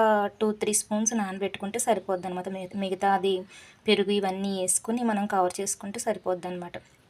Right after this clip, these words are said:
నేనైతే రిజ-, రిజల్ట్ చూశాను, నాకైతే చాలా హెల్దీగా ఉంది. మీరు ట్రై చేయండి. అంటే, మీరు చేయమన్నారు కదా, మేము చేసామండి అని చెప్పి ఎవరు కూడా, ఆ, "మాకు ఇలా ఉంది, అలా ఉందని" బ్యాడ్ కామెంట్స్ చేయకుండా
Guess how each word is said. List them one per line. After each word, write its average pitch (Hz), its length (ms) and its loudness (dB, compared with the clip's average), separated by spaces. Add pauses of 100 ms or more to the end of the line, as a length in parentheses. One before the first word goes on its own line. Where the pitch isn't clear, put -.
(480)
నేనైతే 202 400 4
రిజ-, 208 240 -2
రిజల్ట్ 202 380 2
చూశాను, 196 340 0 (100)
నాకైతే 190 320 -2 (120)
చాలా 196 240 6
హెల్దీగా 185 440 2
ఉంది. 180 160 -6 (500)
మీరు 233 160 2 (100)
ట్రై 226 140 8 (140)
చేయండి. 190 380 0 (360)
అంటే, 220 160 0
మీరు 233 180 4
చేయమన్నారు 220 580 2
కదా, 208 220 4 (100)
మేము 208 220 0
చేసామండి 196 720 -2
అని 208 160 0
చెప్పి 208 340 -4 (420)
ఎవరు 190 240 2
కూడా, 202 300 2 (720)
ఆ, 190 60 0 (540)
"మాకు 190 200 -2
ఇలా 196 180 8
ఉంది, 202 180 4
అలా 190 180 8
ఉందని" 196 240 0
బ్యాడ్ 180 240 4
కామెంట్స్ 190 460 -2
చేయకుండా 185 480 2